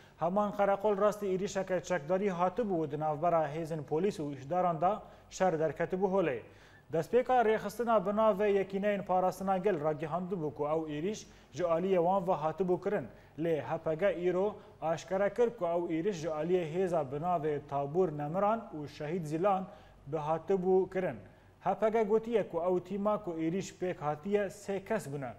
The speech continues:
Li gorî Medya Tirkiyê di wê şerê êrişa de efserekî polîs û di êrişkar hatibûn kuştin û deh kesên din jî birîndar ketin ku ji nav wan pênc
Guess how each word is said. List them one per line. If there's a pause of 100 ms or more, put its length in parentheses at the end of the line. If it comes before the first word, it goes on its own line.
(280)
Li
gorî
Medya
Tirkiyê (380)
di
wê
şerê
êrişa
de (320)
efserekî
polîs
û
di
êrişkar
hatibûn
kuştin (440)
û
deh (120)
kesên
din
jî
birîndar
ketin
ku
ji
nav
wan (180)
pênc